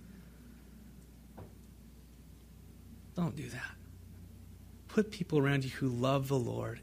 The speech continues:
and who will tell it to you straight and also be gentle with you and kind.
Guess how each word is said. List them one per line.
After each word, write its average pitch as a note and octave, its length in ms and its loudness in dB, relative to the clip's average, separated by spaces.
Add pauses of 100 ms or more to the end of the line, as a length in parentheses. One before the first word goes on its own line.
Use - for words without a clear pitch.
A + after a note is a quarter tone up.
(100)
and C#3 80 4
who C3+ 120 4
will B2 80 2
tell D#3+ 240 4
it D#3+ 100 4
to - 140 2
you D3+ 60 6
straight B2 440 4
and C3 100 4
also C3 360 4
be B2+ 320 0 (160)
gentle C3+ 400 4
with C3 220 -2
you C3 100 2
and B2 100 0
kind. A#2+ 420 -2